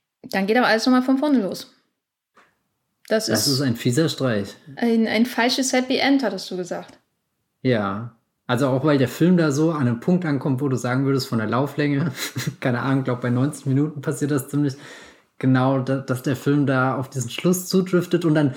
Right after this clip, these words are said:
Speaker 2: fängt er auch mit so Szenen an, wo du echt das Gefühl haben könntest, gut, das, das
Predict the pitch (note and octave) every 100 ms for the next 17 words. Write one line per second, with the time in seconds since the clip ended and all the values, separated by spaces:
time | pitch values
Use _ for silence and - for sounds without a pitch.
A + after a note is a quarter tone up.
0 | - - - F#3+ F#3 D#3+ C#3 D3+ - C3
1 | - F#3 G3+ F3 D#3 C#3+ D#3 D#3+ E3+ E3
2 | - - C3 - B2+ E3 D#3 C#3+ C3 D3
3 | C3 B2+ - F#3 C#3 A2+ - C3+ B2+ -
4 | -